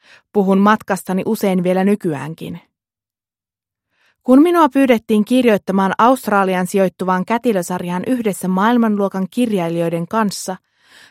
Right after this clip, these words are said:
tartuin tilaisuuteen innolla. Sijoitin Ryanin ja Phoeben tarinan Melbourneen, yhteen monista paikoista,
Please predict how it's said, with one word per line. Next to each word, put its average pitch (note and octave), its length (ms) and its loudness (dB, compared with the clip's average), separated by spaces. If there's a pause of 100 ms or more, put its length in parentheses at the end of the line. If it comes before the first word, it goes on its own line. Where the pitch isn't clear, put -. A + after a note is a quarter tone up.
(120)
tartuin F3+ 580 0
tilaisuuteen E3 800 -4
innolla. D#3+ 500 -6 (1600)
Sijoitin A#3 520 4
Ryanin G3+ 720 2
ja F#3+ 80 -4
Phoeben G3+ 560 0
tarinan F#3+ 380 0
Melbourneen, D#3 880 -2 (720)
yhteen G3+ 460 0
monista G#3+ 440 2
paikoista, F3+ 680 -4